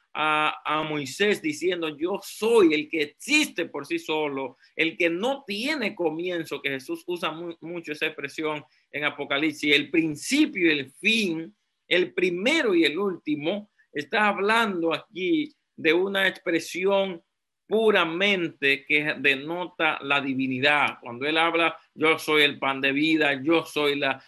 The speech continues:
la puerta, yo soy el buen pastor". Entonces, aquí en esta discusión, eh, que Juan utiliza con estos, estos elementos de, de los "yo soy",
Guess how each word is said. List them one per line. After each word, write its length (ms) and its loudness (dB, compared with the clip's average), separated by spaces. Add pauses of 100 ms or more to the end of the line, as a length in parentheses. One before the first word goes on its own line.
la 260 0
puerta, 480 4
yo 260 0
soy 320 0
el 120 2
buen 360 -2
pastor". 840 -2 (420)
Entonces, 380 -4
aquí 420 0
en 140 2
esta 200 0
discusión, 880 -2 (360)
eh, 500 -2
que 120 4
Juan 280 2
utiliza 600 -2
con 180 -6
estos, 500 -2 (380)
estos 880 0
elementos 800 0
de, 240 -4
de 120 -10
los 200 -6
"yo 200 2
soy", 600 -2